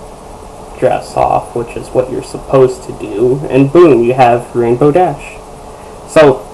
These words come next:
nice thing about this is it's a little bit larger size from the typical Rainbow Dash. It's basically the same model, so it's a little bit better to have on your desk.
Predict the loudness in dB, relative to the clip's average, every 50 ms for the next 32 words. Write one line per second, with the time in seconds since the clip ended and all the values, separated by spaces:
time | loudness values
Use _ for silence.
0 | -2 2 4 6 6 4 4 6 6 6 6 6 6 6 6 6 6 6 6 6
1 | 4 4 0 0 2 0 0 2 2 4 6 6 6 6 4 2 4 6 6 8
2 | 8 6 6 4 0 -2 -2 -4 -2 0 2 2 2 2 0 -2 -4 -4 -2 0
3 | 0 0 -2 -4 -8 -6 -4 -4 -2 -2 -2 -2 0 0 0 0 0 0 -2 -2
4 | -2 -2 -2 -2 -4 -4 -4 -4 -2 0 0 0 0 -2 -4 -10 -18 -18 -18 -18
5 | -18 -18 -18 -18 -18 -12 -4 2 2 2 2 2 -2 -4 -2 -2 -4 -2 -4 -6
6 | -4 0 2 2 2 2 0 -2 0 0 0 2 2 4 2 2 2 -2 -14 -18
7 | -18 -18 -20 -20 -18 -18 -18 -18 -18 -18 -18 -18 -18 -18 -18 -6 0 2 2 2
8 | 4 6 6 6 6 6 4 2 2 4 4 4 4 2 0 0 -2 0 2 2
9 | 2 0 0 -4 -4 -4 -4 -4 -4 -2 -4 -2 -2 -4 -6 -8 -12 -16